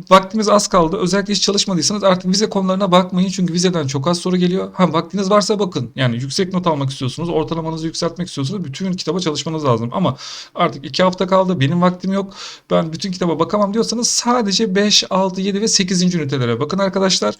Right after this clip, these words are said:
Ee, daha sonra e-kampüsten dönem sonu deneme sınavlarını yapın. Ve burada çıkmış sorulardan hiç ara dönem, e, yaz okulu sorularına bakabilirsiniz. Ara sınavlara bakmayın. Ee,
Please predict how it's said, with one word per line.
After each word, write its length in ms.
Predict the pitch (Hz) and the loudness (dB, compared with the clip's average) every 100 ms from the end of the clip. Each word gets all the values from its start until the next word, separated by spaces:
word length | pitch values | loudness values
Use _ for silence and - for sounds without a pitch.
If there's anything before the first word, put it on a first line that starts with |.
| - - - - | -12 -18 -18 -6
Ee, 40 | |
daha 400 | 165 165 170 196 | -2 0 2 2
sonra 180 | 190 190 | 2 0
e-kampüsten 760 | 185 185 185 185 - - 165 131 - _ _ _ _ _ _ - | 2 2 2 0 0 -2 0 -2 -6 _ _ _ _ _ _ 0
dönem 240 | 156 190 190 | 2 4 2
sonu 220 | 180 135 | 0 2
deneme 240 | 143 180 | 2 2
sınavlarını 460 | 185 196 196 202 196 | 2 2 2 2 0
yapın. 340 | 196 202 226 - - _ | 0 0 -4 -6 -20 _
Ve 120 | 196 | 0
burada 200 | 185 226 | 2 2
çıkmış 320 | - - 226 - | 2 0 -2 0
sorulardan 600 | 208 190 180 156 202 294 _ _ - - - | 2 6 6 4 0 -4 _ _ -20 -20 -6
hiç 440 | 247 247 - 214 | -2 0 -2 0
ara 240 | - 208 208 | 4 4 4
dönem, 320 | 208 190 185 - _ - | 2 2 -2 -8 _ -4
e, 360 | 180 170 170 175 - _ _ | 0 2 2 -2 -6 _ _
yaz 200 | 180 190 | 2 6
okulu 240 | 214 220 202 | 6 2 2
sorularına 360 | 214 214 208 | 2 4 2
bakabilirsiniz. 460 | 202 208 208 208 233 | 2 2 0 0 -2
Ara 180 | 208 214 | 2 2
sınavlara 440 | - 214 208 202 | 4 2 2 2
bakmayın. 460 | 202 208 208 220 277 _ _ - - - - | 2 0 0 -2 -4 _ _ -20 -20 -12 0
Ee, 240 | 180 180 | 2 4